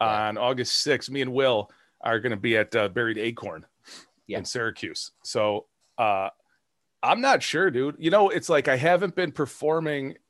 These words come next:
Speaker 2: in a stand-up capacity regularly at all. I mean, I haven't been on stage since
Speaker 1: Yeah.
Speaker 2: the last show I did was March fourteenth last year, like, bef-, right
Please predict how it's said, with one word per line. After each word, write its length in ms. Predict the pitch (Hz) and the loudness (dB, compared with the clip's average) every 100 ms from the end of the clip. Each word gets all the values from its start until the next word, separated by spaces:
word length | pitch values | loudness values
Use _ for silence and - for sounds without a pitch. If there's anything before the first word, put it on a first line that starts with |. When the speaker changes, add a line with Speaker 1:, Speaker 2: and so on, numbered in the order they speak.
| - | -6
Speaker 2:
in 120 | 120 | -4
a 60 | |
stand-up 440 | 107 - 123 143 - | -4 -2 0 0 -2
capacity 680 | 131 143 135 135 143 135 - | -4 2 2 0 -6 -8 -10
regularly 640 | 110 113 120 156 165 180 | -4 -2 -2 -4 -4 0
at 60 | 143 | 2
all. 160 | 151 123 | 4 4
I 100 | 117 | 2
mean, 100 | 127 | 2
I 40 | |
haven't 160 | 160 147 | 2 2
been 80 | |
on 100 | 135 | 0
stage 400 | 117 - 139 139 | -2 -2 -2 -2
since 360 | - 110 107 - _ _ _ - | -4 -6 -6 -14 _ _ _ -14
Speaker 1:
Yeah. 160 | 85 | -6
Speaker 2:
the 40 | 123 | 0
last 180 | 147 | 2
show 160 | - 151 | 2 2
I 60 | 143 | 2
did 100 | 120 | 0
was 140 | 107 | -4
March 400 | 113 120 139 - | 0 2 0 -4
fourteenth 800 | - 123 120 - 113 135 175 - - | -6 -4 -4 -6 -10 -10 -10 -16 -4
last 300 | 143 160 - | -2 -2 -4
year, 140 | 180 | 0
like, 160 | 151 - | 0 0
bef-, 200 | 110 - | -10 -2
right 240 | 151 165 | 0 0